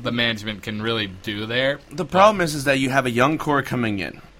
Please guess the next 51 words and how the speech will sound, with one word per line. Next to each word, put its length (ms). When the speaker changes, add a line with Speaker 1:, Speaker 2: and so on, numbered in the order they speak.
Speaker 2:
You 160
have 160
Pastrnak, 640
Vatrano, 540
Achara. 400
You 100
have 100
all 100
these 160
guys 240
that 60
are 20
making 220
their 100
way 60
from 80
Providence, 420
and 80
they're 80
damn 300
good 180
hockey 380
players. 560
But 140
how 140
many 220
guys 300
in 80
the 80
National 300
Hockey 360
League 200
really 300
suck 320
at 80
playoffs 420
'cause 140
they 60
never 200
played 220
in 20
the 80
playoffs 480
until 240
they 100
were 140
fifteen 460
years 240
into 140
their 120
career, 460